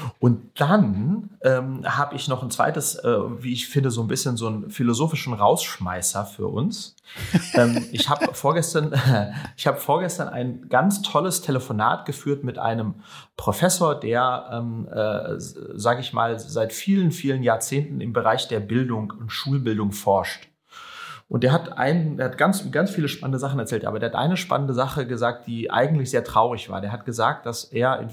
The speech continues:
Speaker 1: in, in diversen Studien immer wieder eine Sache festgestellt hat, Marco, dass Kinder, bevor sie in die Schule kommen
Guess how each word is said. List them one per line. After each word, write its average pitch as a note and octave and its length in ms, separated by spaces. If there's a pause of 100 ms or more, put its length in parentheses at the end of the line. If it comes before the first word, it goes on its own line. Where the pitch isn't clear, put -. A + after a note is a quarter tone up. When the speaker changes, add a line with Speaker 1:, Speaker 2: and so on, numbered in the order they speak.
Speaker 1:
in, A2 200
in A2 240
diversen C3 400
Studien C3 380
immer D3 200
wieder A#2+ 160
eine C#3 180
Sache A#2 220
festgestellt G#2+ 480
hat, F#2+ 160
Marco, F#2+ 260
dass - 380 (320)
Kinder, A#2 760 (540)
bevor F#3 540
sie F3+ 180
in D3+ 120
die C#3 80
Schule A2+ 380
kommen F2 380